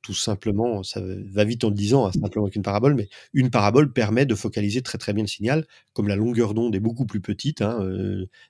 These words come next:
dix gigahertz, euh, allez, euh, de mémoire, sans faire le calcul, ça doit être du trois centimètres de longueur d'onde. Euh, bah, du coup, c'est beaucoup plus facile de faire des antennes, euh, qui vont, qui ne seront pas perturbées par le sol, euh, dans lesquelles on pourra mettre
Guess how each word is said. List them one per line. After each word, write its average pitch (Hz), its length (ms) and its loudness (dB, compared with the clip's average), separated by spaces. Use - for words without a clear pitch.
dix 107 200 -4
gigahertz, 107 680 2
euh, 101 260 -2
allez, 117 320 6
euh, 98 100 2
de 98 260 6
mémoire, 131 500 6
sans 110 120 -6
faire 117 160 0
le 110 60 2
calcul, 110 300 -4
ça - 80 -6
doit 113 80 2
être 107 80 -2
du 101 100 -4
trois 113 200 -2
centimètres 113 420 -4
de 107 60 0
longueur 98 280 -2
d'onde. 113 340 -2
Euh, 101 460 0
bah, 107 120 0
du 101 120 -4
coup, 160 140 0
c'est - 140 2
beaucoup 117 240 -4
plus 113 160 -4
facile 120 320 0
de 127 80 2
faire 113 180 0
des 104 160 0
antennes, 127 460 2
euh, 101 540 -2
qui - 180 -10
vont, 123 400 2
qui 113 100 -4
ne 98 40 -2
seront 104 220 2
pas 123 140 2
perturbées 113 400 0
par 107 160 -2
le 127 60 2
sol, 180 320 4
euh, 117 120 4
dans 120 120 6
lesquelles 120 240 4
on 107 80 2
pourra 110 220 0
mettre 123 360 0